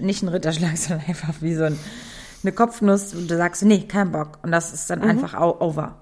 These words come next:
Speaker 1: Also
Speaker 2: Ja.
Speaker 1: Sexabbruch. Und du denkst dir einfach, „Okay, woran liegt das?“ Und es ist halt total sch-,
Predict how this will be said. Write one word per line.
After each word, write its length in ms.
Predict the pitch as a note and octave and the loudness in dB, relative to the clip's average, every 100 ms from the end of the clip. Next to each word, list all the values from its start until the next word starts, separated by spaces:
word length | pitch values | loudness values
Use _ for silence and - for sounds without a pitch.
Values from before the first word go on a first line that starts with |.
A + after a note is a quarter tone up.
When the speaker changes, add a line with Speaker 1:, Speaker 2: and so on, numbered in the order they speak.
| _ _ _ _ _ | _ _ _ _ _
Speaker 1:
Also 220 | D#3 D#3+ | -2 0
Speaker 2:
Ja. 80 | F#3 | 2
Speaker 1:
Sexabbruch. 760 | F#3 F#3 F#3 D3 - D3+ D3+ - _ - - - _ | 2 2 0 -2 -4 -8 -8 -10 _ -20 -20 -20 _
Und 120 | F3+ | 0
du 100 | F3+ | 2
denkst 280 | F3+ F3 - | 2 0 0
dir 100 | - | -2
einfach, 320 | E3+ E3 E3 | -2 -4 -6
„Okay, 500 | F3 - C4 F#3+ - - - | -6 -2 0 0 -2 -14 -8
woran 300 | F3+ G3+ A3 | -2 2 2
liegt 280 | E4 - - | 0 -4 -8
das?“ 300 | C#3+ D3+ - | -6 -8 -8
Und 160 | F#3+ | -8
es 80 | D#3+ | -6
ist 160 | - F#3+ | -8 -4
halt 160 | G3 | -4
total 280 | G3 - G3 | -6 -10 -8
sch-, 180 | G3 - | -8 -8